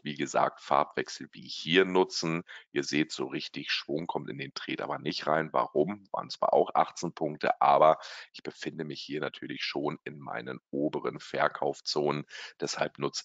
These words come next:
ich natürlich am liebsten die Farbwechsel, die im Bereich meiner Kaufzonen entstehen. Und dann sehe ich halt erste Prüfbedingung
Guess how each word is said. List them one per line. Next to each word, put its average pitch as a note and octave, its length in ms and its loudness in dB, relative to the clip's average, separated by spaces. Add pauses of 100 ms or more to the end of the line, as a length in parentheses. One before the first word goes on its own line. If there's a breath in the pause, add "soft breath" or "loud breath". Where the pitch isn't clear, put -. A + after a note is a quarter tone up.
ich F#2+ 160 0
natürlich D2+ 520 0
am C#2+ 140 -2
liebsten D2 380 -4
die C#2 100 -8
Farbwechsel, D2 880 2 (320 loud breath)
die D#3 80 2
im F#3 120 8
Bereich D#2+ 400 8
meiner C#2 280 0
Kaufzonen D#2+ 800 2
entstehen. D#2 680 2 (320 loud breath)
Und C#2+ 100 -6
dann C#2+ 120 0
sehe D2 220 2
ich D#2+ 160 -2
halt C#2+ 220 2
erste D2 340 2
Prüfbedingung D2 840 -4